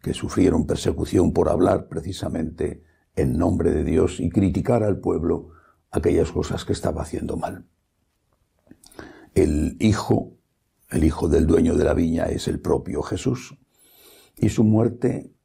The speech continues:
muerte de, muerte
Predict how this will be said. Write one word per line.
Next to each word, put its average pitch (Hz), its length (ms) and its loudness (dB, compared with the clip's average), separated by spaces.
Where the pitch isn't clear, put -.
muerte - 1080 -2
de, - 640 -2
muerte 104 840 -4